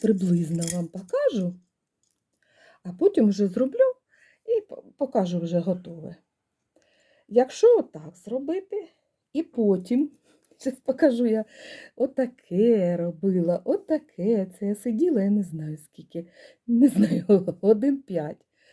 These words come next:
Отаке, це розвлікалась так, бачите? Отаке зробила.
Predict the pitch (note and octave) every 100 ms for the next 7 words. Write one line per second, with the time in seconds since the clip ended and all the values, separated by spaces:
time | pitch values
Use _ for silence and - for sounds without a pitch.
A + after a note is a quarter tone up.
0 | _ _ _ - A4+ - G4+ - G3+ A3+
1 | D#4 G#3+ F3+ F3 - G#3+ G3+ G#3 G3+ B3+
2 | - D#3+ D#3 D#3 - _ - - - D5+
3 | - - F3 F3+ _ _ _ _ _ _
4 | _ _ _ _ A3 A#4 - G4+ - _
5 | F#3 A3 D#4+ A3 G3 F3 F#3+ F#3+ E3+ E3
6 | D#3+ D#3 D#3 F3+